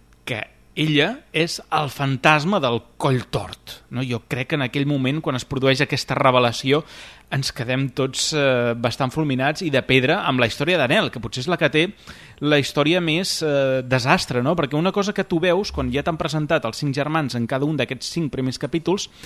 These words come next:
que cap d'ells ha superat, ehm, el que van viure a la casa.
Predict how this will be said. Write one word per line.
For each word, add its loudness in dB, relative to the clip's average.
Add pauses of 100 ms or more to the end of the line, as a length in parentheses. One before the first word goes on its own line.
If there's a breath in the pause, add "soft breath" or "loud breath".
(260 loud breath)
que -8
cap 2
d'ells 4
ha 0
superat, 0 (460 loud breath)
ehm, 2 (240)
el -2
que 0
van 4
viure 8
a -
la 4
casa. 2